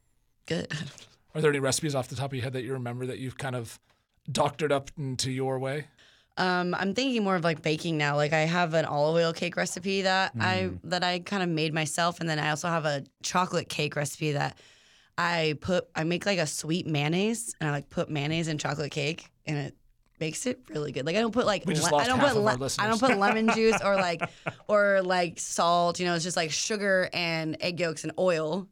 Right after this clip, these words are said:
Speaker 1: Like, basically make a mayonnaise, and it, like, literally makes the cake melty and gooey and delicious.
Speaker 2: God, when you think
Speaker 3: That
Speaker 2: about it
Speaker 3: makes
Speaker 2: that
Speaker 3: perfect
Speaker 2: way,
Speaker 3: sense to
Speaker 2: yeah,
Speaker 3: me. Yeah.
Speaker 2: yeah,
Speaker 1: Yeah.
Speaker 2: no, it's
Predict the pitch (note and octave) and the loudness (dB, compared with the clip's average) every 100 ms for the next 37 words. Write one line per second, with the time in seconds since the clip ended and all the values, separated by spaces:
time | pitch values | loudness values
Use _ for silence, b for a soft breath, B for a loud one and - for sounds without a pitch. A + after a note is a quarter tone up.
0 | _ D3 D3 - F3+ E3 E3+ E3 D#3+ E3+ | _ -8 -8 -4 -4 -2 -2 0 0 0
1 | D#3+ C#3+ E3 - D3+ - F3 E3+ D#3 D3+ | -2 -2 -4 -4 -6 -4 -2 -2 -4 -6
2 | - E3 D#3 D3 - _ _ - E3+ E3 | -10 -4 -4 -6 -16 _ _ -6 0 0
3 | D#3+ E3+ E3 D#3 D3+ D3+ D#3+ D#3+ D#3 D#3 | 0 0 0 0 -2 -4 -4 -4 -4 -6
4 | D3 D3+ D3 - - - - - - - | -6 -6 -8 -6 -6 -6 -8 -8 -10 -12
5 | _ _ _ _ _ _ F#3+ E3 D#3+ A3+ | _ _ _ _ _ _ -2 0 2 4
6 | G#3+ D#3 A#2+ E3 A3+ F3+ D3+ D3+ F#3 A3+ | 6 4 4 2 4 6 6 6 4 4
7 | D#3+ D3+ D3+ - F3+ - F#3 G#3 F3 C#3 | 4 2 -2 -8 -6 -2 2 4 4 4
8 | G3+ D#3+ C#3 C3 | 2 2 -2 -6